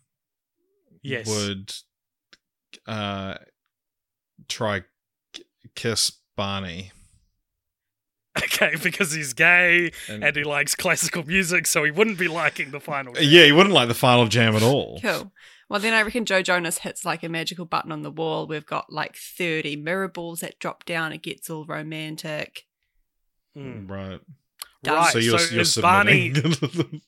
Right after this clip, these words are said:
Speaker 2: <laughs>
Speaker 1: is Barney seducing Willem Dafoe's character
Speaker 2: Oh
Speaker 1: from
Speaker 2: my God,
Speaker 1: Boot?
Speaker 2: is
Speaker 3: It sounds
Speaker 2: Barney
Speaker 3: li-,
Speaker 2: gonna break his heart?
Speaker 3: sounds like they're seducing each other.
Speaker 2: Right.
Speaker 3: Um,
Speaker 1: Okay. All right, I'm gonna, I'm gonna judge this. I think Sylvester Stallone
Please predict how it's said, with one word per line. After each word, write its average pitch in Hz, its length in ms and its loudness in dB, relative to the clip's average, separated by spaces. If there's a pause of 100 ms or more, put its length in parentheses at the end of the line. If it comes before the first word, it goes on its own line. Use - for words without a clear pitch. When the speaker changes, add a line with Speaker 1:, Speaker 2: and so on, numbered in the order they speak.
(120)
Speaker 2:
<laughs> - 200 -12
Speaker 1:
is 185 200 4
Barney 220 420 4
seducing 160 1040 0
Willem 151 300 -2
Dafoe's 139 480 -2
character 131 520 -2
Speaker 2:
Oh - 20 -20
Speaker 1:
from 123 180 -2
Speaker 2:
my 113 80 2
God, 104 220 0
Speaker 1:
Boot? - 60 0
Speaker 2:
is 95 60 0
Speaker 3:
It - 40 2
sounds - 140 8
Speaker 2:
Barney 123 120 6
Speaker 3:
li-, 131 60 4
Speaker 2:
gonna 135 160 4
break 101 260 0
his 98 140 -4
heart? 90 400 -6
Speaker 3:
sounds 320 240 0
like - 120 -4
they're 180 120 -8
seducing 165 500 -10
each - 180 -10
other. 185 240 -2 (300)
Speaker 2:
Right. 90 380 -10
Speaker 3:
Um, 175 640 2 (240)
Speaker 1:
Okay. 170 540 2 (340)
All 185 120 4
right, 185 340 6
I'm 175 220 0
gonna, 175 300 2 (300)
I'm 185 200 0
gonna 170 280 2
judge 170 440 0
this. 208 260 -2 (260)
I 220 220 6
think 220 320 -2
Sylvester 185 540 -2
Stallone 156 640 2